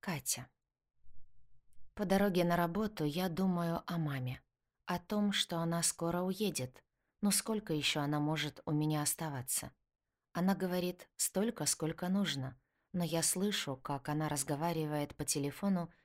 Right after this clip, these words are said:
с Иннокентием Евгеньевичем. Он явно хочет, чтобы она поскорее вернулась.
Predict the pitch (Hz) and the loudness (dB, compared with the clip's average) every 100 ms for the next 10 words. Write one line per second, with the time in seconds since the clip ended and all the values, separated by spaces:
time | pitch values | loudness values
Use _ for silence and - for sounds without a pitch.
0 | - - 190 185 180 175 165 170 165 175 | -2 2 4 2 0 -2 0 0 0 -2
1 | 170 151 131 120 117 - 123 117 _ _ | -2 -2 0 -2 -4 -2 -4 -6 _ _
2 | _ _ 220 220 202 214 165 151 - 170 | _ _ 2 4 4 2 2 0 -2 -4
3 | - 139 - - - 147 147 151 175 143 | -2 -4 -8 -8 -4 -2 0 0 -2 0
4 | - 139 135 135 135 147 135 117 117 - | -2 0 -2 0 0 -2 -2 -2 0 -2